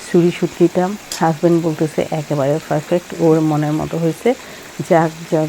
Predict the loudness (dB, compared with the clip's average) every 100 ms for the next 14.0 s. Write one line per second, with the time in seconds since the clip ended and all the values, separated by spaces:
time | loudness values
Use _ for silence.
0 | 0 0 2 2 0 0 0 -2 -2 0
1 | 0 0 -2 0 2 2 0 -4 -10 -4
2 | 2 4 2 0 0 0 2 -2 0 0
3 | 2 0 -4 -12 -20 -6 0 4 6 6
4 | 4 0 0 0 0 0 0 2 2 2
5 | 2 2 2 2 0 0 -2 -4 -10 -8
6 | -2 -2 0 2 4 4 0 -6 -2 0
7 | 2 0 -2 -2 -2 0 -2 -2 -2 0
8 | 0 0 0 0 0 0 2 0 0 0
9 | 0 -2 -2 -2 0 0 0 0 -2 -2
10 | 0 2 2 2 0 -2 -2 0 -2 -2
11 | -2 -2 -4 -4 -2 0 -2 -4 -4 2
12 | 4 4 2 -2 -12 -16 -4 0 2 2
13 | 0 0 0 0 2 2 0 -2 -2